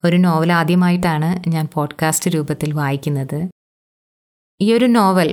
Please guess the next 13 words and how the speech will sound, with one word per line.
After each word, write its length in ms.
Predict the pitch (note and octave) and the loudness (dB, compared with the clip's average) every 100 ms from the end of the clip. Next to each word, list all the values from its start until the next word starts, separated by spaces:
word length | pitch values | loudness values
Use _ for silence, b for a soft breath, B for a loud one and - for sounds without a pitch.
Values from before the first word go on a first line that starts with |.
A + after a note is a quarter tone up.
| - | -2
പോഡ്കാസ്റ്റ് 560 | - F3+ F3+ F#3 F3+ G3+ | -2 -2 0 0 0 0
രൂപത്തിൽ 400 | F#3 E3+ E3+ E3 D#3 - _ _ _ | 0 0 -2 -2 -4 -10 _ _ _
കേട്ടപ്പോൾ 560 | - F3+ F3+ F#3 F3+ D3+ - _ _ - | 0 0 0 -2 0 -2 -4 _ _ -2
നിങ്ങളുടെ 480 | F3+ G3 G3+ A3 A3 | 0 2 2 2 2
ഹൃദയത്തെ 680 | F#3+ F#3+ E3 E3 D#3+ F3+ F#3 F3+ | 0 0 0 0 -2 -2 -2 -2
ഈ 100 | F#3 F#3+ | 0 2
നോവൽ 420 | F3 E3 D#3 D#3+ G3 - _ _ _ _ _ _ - | 2 0 -2 -2 -4 -10 _ _ _ _ _ _ -2
അല്പമെങ്കിലും 680 | G#3 A#3 D4 D4 C#4 C#4 C#4+ | 0 2 0 2 2 2 0
സ്പർശിച്ചിട്ടുണ്ടെങ്കിൽ 1160 | - G3 D#3+ - F3+ F3+ F3+ D#3 D3 C#3+ C3+ G#3+ - _ _ _ _ _ _ | 0 -2 0 -2 -2 -2 -2 -2 -2 -4 -6 -10 -16 _ _ _ _ _ _
തീർച്ചയായിട്ടും 680 | F#3+ F3 G3+ A3 F3 F3 F3 | -2 0 0 2 2 2 0
എനിക്കൊരു 300 | E3 E3 D#3+ | 0 0 -2
വോയിസ് 460 | D#3+ D3 D3+ - E3 | 0 0 0 0 -2
മെസ്സേജ് 480 | D#3 - D3 C#3+ | -2 -2 -4 -4